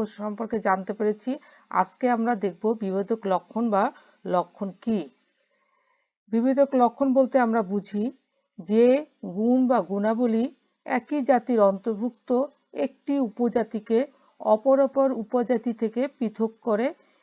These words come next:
সে গুণ বা গুণাবলীকে উপজাতিটির লক্ষণ বা বিভেদক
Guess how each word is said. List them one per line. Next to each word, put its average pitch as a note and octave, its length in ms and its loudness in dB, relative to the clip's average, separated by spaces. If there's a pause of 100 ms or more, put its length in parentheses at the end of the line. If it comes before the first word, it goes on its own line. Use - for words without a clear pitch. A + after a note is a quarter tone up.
(140)
সে B3 240 0 (200)
গুণ A#3+ 220 0 (280)
বা A3 100 2 (120)
গুণাবলীকে G#3+ 600 -2 (400)
উপজাতিটির A3 720 -2 (120)
লক্ষণ G3 400 -2 (100)
বা G3+ 160 2
বিভেদক G3 380 -4